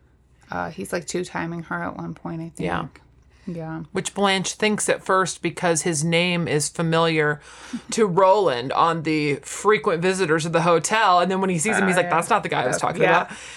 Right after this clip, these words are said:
Speaker 2: And, but it turns out he actually is seeing somebody else. So,
Speaker 1: Hmm,
Speaker 2: which
Speaker 1: so
Speaker 2: again,
Speaker 1: sad
Speaker 2: they
Speaker 1: for
Speaker 2: always,
Speaker 1: Rose.
Speaker 2: you know, they always have to get rid of, um,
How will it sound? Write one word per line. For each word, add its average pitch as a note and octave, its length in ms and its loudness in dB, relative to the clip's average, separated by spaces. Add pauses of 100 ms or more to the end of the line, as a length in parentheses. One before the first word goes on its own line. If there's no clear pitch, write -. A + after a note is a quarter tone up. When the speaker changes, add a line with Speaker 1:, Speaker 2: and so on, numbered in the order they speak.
(160)
Speaker 2:
And, G#3+ 280 2
but G#3+ 100 4
it A3 100 0
turns G3+ 300 2
out F3 160 2
he F3 120 -4
actually C#3+ 360 -2
is C#3+ 200 -2
seeing B2 240 -8
somebody - 440 -8
else. - 220 -8
So, - 300 -4
Speaker 1:
Hmm, F3+ 380 -6
Speaker 2:
which A3+ 160 2
Speaker 1:
so C#4+ 60 2
Speaker 2:
again, F#3+ 320 2
Speaker 1:
sad - 20 0
Speaker 2:
they F#3+ 60 0
Speaker 1:
for G3 60 2
Speaker 2:
always, G#3+ 180 2
Speaker 1:
Rose. F3+ 140 -6
Speaker 2:
you G3+ 100 0
know, C3+ 280 -2
they A3+ 80 0
always C#4+ 160 0
have B3+ 140 0
to A3+ 60 -4
get F3+ 200 2
rid E3 180 4
of, D3 340 -2 (180)
um, G#2 420 -2